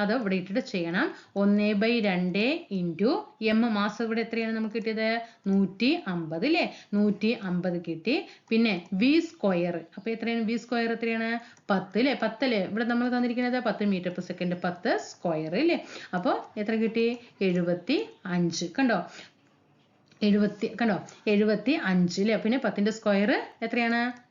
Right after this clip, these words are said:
നൂറ് അല്ലേ? അപ്പൊ ഏഴായിരത്തി അഞ്ഞൂറ് ജൂൾ,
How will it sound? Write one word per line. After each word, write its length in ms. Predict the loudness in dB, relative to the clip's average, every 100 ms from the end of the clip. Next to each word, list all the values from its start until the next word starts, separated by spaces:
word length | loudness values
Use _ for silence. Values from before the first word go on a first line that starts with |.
| -4
നൂറ് 320 | 0 0 0
അല്ലേ? 240 | 0 0 0 -8 -12
അപ്പൊ 160 | -4 -2
ഏഴായിരത്തി 840 | 0 0 0 0 0 -2 0 0 -2 -6 -16 -6
അഞ്ഞൂറ് 680 | 0 4 4 4 4 2 0 -2 -14 -10
ജൂൾ, 400 | -8 -6 -6 -6